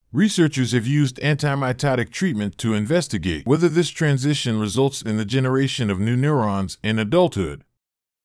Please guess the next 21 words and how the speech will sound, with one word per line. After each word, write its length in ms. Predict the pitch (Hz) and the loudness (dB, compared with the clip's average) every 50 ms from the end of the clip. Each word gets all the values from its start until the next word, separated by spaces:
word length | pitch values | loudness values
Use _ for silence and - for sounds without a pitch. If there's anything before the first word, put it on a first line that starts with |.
| _ _ _ _ _ _ _ | _ _ _ _ _ _ _
Following 540 | _ - - 175 185 196 190 160 143 131 113 | _ -4 0 2 4 4 4 2 2 0 0
the 60 | 113 | -2
treatment, 460 | - - - 196 170 110 104 95 87 _ _ _ _ | -4 -2 -2 -2 0 0 -2 -4 -6 _ _ _ _
some 300 | - - - 196 196 170 | -8 -2 2 2 4 2
Australia 500 | 135 - - 165 160 151 143 127 117 107 | 2 0 0 0 2 2 4 2 2 0
survive 640 | - - 110 95 120 127 131 135 139 139 143 - - - | -2 -4 -4 -2 0 0 0 0 -2 -2 -4 -6 -4 -2
and 180 | 113 117 104 | 0 0 0
initiate 540 | 104 101 117 135 131 - - 120 113 110 101 | 0 0 0 0 0 0 -2 -2 -2 -2 -2
division, 580 | 101 107 101 139 160 151 101 87 87 73 71 - _ _ _ | -2 -2 0 0 0 0 0 -2 -6 -8 -8 -12 _ _ _
similar 440 | - - - - 214 208 175 143 135 | -14 -8 -2 0 2 2 4 2 2
to 160 | 131 - 123 | 2 0 -2
the 120 | 104 107 104 | 0 0 0
effects 440 | 101 - - 151 135 123 123 - | -2 -2 -2 -2 -2 -2 -2 -4
observed 580 | 104 95 87 87 104 135 135 135 123 113 101 98 | -6 -6 -4 -2 0 2 4 4 2 2 0 -2
in 140 | 104 101 101 | -2 -2 -2
the 40 | 98 | -2
subventricular 840 | - - 135 127 110 113 113 104 - 143 135 - 117 107 101 101 | -2 0 0 0 0 -2 -4 -4 -2 -4 -4 -2 -2 -2 -2 -2
zone. 500 | 98 90 127 135 123 95 78 71 71 73 - _ _ _ _ _ _ _ _ _ _ _ _ _ _ _ _ _ _ _ - | -2 -2 -2 -2 -2 -2 -4 -6 -10 -14 -16 _ _ _ _ _ _ _ _ _ _ _ _ _ _ _ _ _ _ _ -6
Labeled 420 | - 117 143 180 196 165 180 156 131 | 0 2 4 4 4 4 2 2 2
granule 340 | 139 156 156 156 151 139 | 0 0 2 2 2 2
neurons, 680 | 139 147 170 175 143 110 101 98 98 101 98 - - - | 2 2 2 2 0 0 0 0 -2 -4 -6 -8 -12 -16